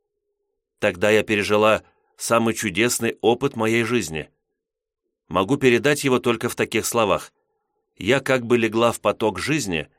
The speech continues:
и дала водам его течь надо мной. Я освободилась от всякого страха перед болезнью и была полна покорности. Не было уж никакого следа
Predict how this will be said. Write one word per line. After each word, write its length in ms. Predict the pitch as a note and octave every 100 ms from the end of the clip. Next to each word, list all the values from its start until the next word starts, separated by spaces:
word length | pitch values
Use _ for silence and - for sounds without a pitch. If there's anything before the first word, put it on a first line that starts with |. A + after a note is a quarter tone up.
| _ _ _ _
и 100 | F2
дала 320 | F#2+ A2+ B2
водам 360 | G2+ A#2 C3+ C#3
его 360 | C3 B2 C3 A#2 _ _ -
течь 340 | G2+ G2+ -
надо 220 | G#2+ G2+
мной. 360 | A2 G2 D2+ - _ _ _ _ _ _ _ _ -
Я 200 | G2+ G#2+
освободилась 720 | G#2+ A2+ A2 G#2 A2+ A2 -
от 180 | - G#2
всякого 460 | - A#2+ A2 A2+
страха 460 | A2 - A2+ G#2+ F#2+
перед 280 | - G2 E2+
болезнью 640 | F2+ A2+ B2+ G2+ G2+ F#2 _ _
и 100 | -
была 320 | G2+ A2 A#2 B2
полна 400 | A#2 A2 A2 A2+
покорности. 840 | A#2 A2 C3+ A2+ F2 - E2+ D2+ _ _ _ _ _ _ _
Не 240 | - G#2+ C3+
было 180 | B2+
уж 240 | B2 A#2 -
никакого 480 | A#2 A#2 A2 C3+ B2+
следа 480 | - G#2+ A2 A#2+